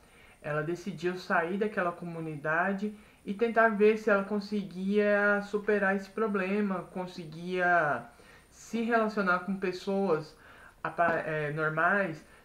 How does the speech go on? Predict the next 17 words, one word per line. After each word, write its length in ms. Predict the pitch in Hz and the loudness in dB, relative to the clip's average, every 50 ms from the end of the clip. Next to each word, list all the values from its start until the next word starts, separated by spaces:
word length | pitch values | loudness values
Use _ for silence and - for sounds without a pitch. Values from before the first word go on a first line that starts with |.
| _ - | _ -20
sem 540 | - - - - - - 220 226 247 269 | -20 -20 -20 -10 -4 -4 -2 0 0 -2
ser 640 | 254 - - - - - 190 185 190 190 190 190 196 - | -2 -6 -10 -12 -8 -6 -4 -4 -4 -4 -4 -4 -4 -6
com 260 | - - 196 196 190 190 | -4 -2 -2 0 0 0
contato 400 | - 196 190 190 190 185 190 - | -2 -2 0 0 0 0 0 0
sexual. 720 | - 208 202 - - - 226 165 139 - - - - - - - - - _ _ _ _ - - - - - - - _ - | -2 -2 -2 -4 -4 -2 0 2 2 0 -2 -4 -12 -18 -20 -20 -20 -20 _ _ _ _ -20 -20 -20 -20 -20 -20 -20 _ -10
Quando 280 | - 208 220 247 262 277 | -4 -2 0 0 2 2
ela 180 | 269 247 240 | 2 2 2
começou 640 | 240 - 214 202 202 196 196 - - 226 233 247 247 | 0 0 0 0 0 -2 -2 0 2 4 4 4 4
a, 480 | 240 233 220 202 190 180 170 165 165 165 - | 4 6 6 6 6 6 4 2 2 -2 -4
a 80 | 160 165 | -8 -8
sua 280 | 156 - - 180 170 160 | -8 -6 -4 -2 -2 -2
jornada, 800 | - 175 170 160 156 165 175 202 220 208 156 143 151 143 - - - - | -2 -2 -2 0 2 4 4 6 6 4 2 0 -4 -4 -6 -8 -14 -12
é, 720 | - 160 151 147 143 143 143 143 135 131 131 127 123 120 113 - - - - - _ - - - - - | -8 -8 -6 -6 -6 -6 -6 -8 -8 -8 -8 -8 -8 -8 -10 -12 -16 -20 -20 -20 _ -20 -20 -20 -20 -20
saiu 640 | _ - - - 165 156 151 156 175 190 196 180 147 | _ -6 0 2 4 4 4 4 2 2 0 0 -2
desse, 360 | 139 151 147 147 - - 160 147 139 | -4 -6 -6 -8 -10 -10 -10 -8 -8
dessa 320 | 117 104 143 143 - 160 151 | -8 -8 -8 -8 -6 -8 -8
comunidade, 880 | - 156 147 147 147 147 143 143 139 147 170 190 202 196 160 147 - | -6 -6 -6 -6 -6 -6 -6 -4 0 2 2 4 4 2 0 -4 -8